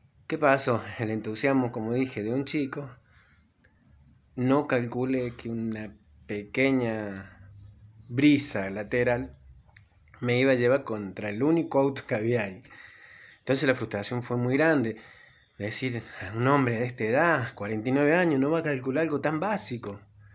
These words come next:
Bueno, pero pasó, pasó. Y creí que realmente no lo iba a volver a intentar. Pero acá estamos, acá estamos. Ya fabricamos de vuelta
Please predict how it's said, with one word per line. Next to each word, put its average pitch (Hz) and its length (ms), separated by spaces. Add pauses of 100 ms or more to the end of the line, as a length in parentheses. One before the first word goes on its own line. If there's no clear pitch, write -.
(540)
Bueno, 113 140 (460)
pero 101 220
pasó, 101 260 (640)
pasó. 120 400 (960)
Y 170 500
creí 123 360
que 127 140
realmente 131 640
no 117 160
lo 113 220
iba 120 220
a 95 40
volver 92 240
a 90 40
intentar. 85 440 (960)
Pero 160 240
acá 165 180
estamos, 98 380 (260)
acá 101 240
estamos. 92 400
Ya 123 120
fabricamos 113 540
de 104 60
vuelta 104 500